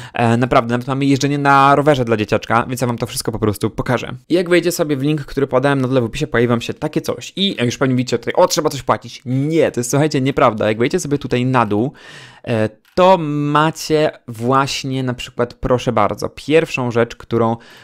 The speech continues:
możecie sobie pobrać, czyli to, żeby wyłączyć podnoszenie dzieci z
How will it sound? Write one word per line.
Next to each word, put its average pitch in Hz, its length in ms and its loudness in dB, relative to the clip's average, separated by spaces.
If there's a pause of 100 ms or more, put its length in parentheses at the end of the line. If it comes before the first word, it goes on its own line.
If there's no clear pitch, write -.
możecie 107 800 0
sobie 104 320 -2
pobrać, 156 460 -2
czyli 127 320 -2
to, 113 360 2
żeby 113 600 0 (400)
wyłączyć 143 800 2
podnoszenie 135 640 0
dzieci 117 580 0
z 117 220 -2